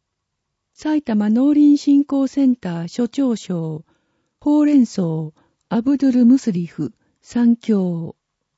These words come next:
朝霞の農業協同組合長賞、キャベツ、畑中昌司、吹上。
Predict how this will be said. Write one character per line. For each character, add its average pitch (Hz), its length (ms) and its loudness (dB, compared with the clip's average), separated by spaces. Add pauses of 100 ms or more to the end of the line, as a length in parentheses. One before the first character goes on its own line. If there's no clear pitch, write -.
(600)
朝 269 260 -4
霞 262 160 -2
の 226 240 0 (120)
農 285 240 6
業 285 260 6
協 262 240 0
同 240 240 0
組 269 380 4
合 277 160 2
長 247 260 -2
賞、 156 500 -8 (360)
キ - 120 -8
ャ 294 60 -4
ベ 240 140 -2
ツ、 - 260 -16 (380)
畑 294 320 0
中 262 200 -2
昌 220 320 -6
司、 170 240 -12 (220)
吹 - 380 -6
上。 180 320 -6